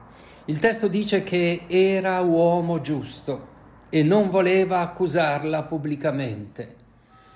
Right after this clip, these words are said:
Eccolo un aspetto dell'incarnazione che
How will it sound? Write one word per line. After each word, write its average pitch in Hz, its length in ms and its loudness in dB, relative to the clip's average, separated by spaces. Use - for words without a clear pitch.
Eccolo 185 400 0
un 170 100 -2
aspetto 170 420 -2
dell'incarnazione 160 1080 -2
che 147 340 -4